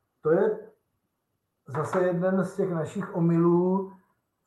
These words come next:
kdy jsme si mysleli, že arabské jaro, eh, bude předzvěstím,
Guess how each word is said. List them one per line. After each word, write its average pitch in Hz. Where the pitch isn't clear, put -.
kdy 147
jsme 170
si 175
mysleli, 175
že 170
arabské 156
jaro, 165
eh, -
bude 156
předzvěstím, 175